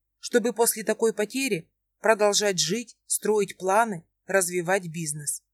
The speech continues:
Ведь понятно, что он не забыл случившееся, не отмахнулся. Десять лет прошло, а фотографии всё ещё висят на стене.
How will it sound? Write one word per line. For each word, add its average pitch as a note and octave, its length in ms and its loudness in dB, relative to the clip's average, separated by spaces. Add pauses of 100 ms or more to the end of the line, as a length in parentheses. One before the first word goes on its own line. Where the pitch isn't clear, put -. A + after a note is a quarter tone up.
(800)
Ведь F#3+ 300 -8
понятно, C#4 600 0
что - 280 -2
он A#3 160 -8
не A#3 100 -8
забыл A3 380 -2
случившееся, E3 1000 -6 (300)
не G#3 160 2
отмахнулся. A3 920 -4 (580)
Десять A#3+ 480 0
лет A3+ 240 -2
прошло, E3 520 -4 (280)
а F3+ 100 0
фотографии A3+ 680 2
всё B3+ 260 -4
ещё G#3+ 260 0
висят F3+ 360 0
на F#3 100 -6
стене. D#3 540 -6